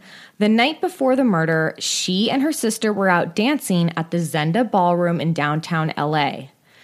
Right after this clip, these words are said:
A man named Preston and a man named Paul asked if they could cut in while they were dancing with some other guys, and they said yes.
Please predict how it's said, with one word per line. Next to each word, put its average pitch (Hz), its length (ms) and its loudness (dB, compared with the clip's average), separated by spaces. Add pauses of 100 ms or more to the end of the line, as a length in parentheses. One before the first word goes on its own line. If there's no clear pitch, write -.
(340)
A 208 60 0
man 311 420 2
named 311 240 0
Preston 220 560 -2
and 180 120 0
a 175 60 2
man 185 300 0
named 202 260 0
Paul 170 400 0
asked 175 340 0
if 185 120 -4
they 180 120 0
could - 280 -6
cut 196 320 0
in 147 440 0
while 156 160 2
they 165 120 2
were 160 140 0
dancing 165 580 -2
with 151 100 -8
some 175 180 -4
other 160 200 -2
guys, 147 580 0 (300)
and 190 160 2
they 196 100 4
said 202 320 0
yes. - 580 -2